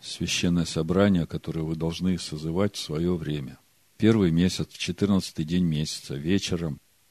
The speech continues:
Песах Адоная. И в пятнадцатый день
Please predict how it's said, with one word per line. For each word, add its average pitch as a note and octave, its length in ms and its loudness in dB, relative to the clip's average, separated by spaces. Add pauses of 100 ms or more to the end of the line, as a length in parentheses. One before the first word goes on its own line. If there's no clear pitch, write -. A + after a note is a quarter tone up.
(260)
Песах - 380 -2
Адоная. D#2+ 600 -4 (1120)
И A2+ 100 4
в A#2+ 60 6
пятнадцатый F2+ 640 2
день E2 320 -2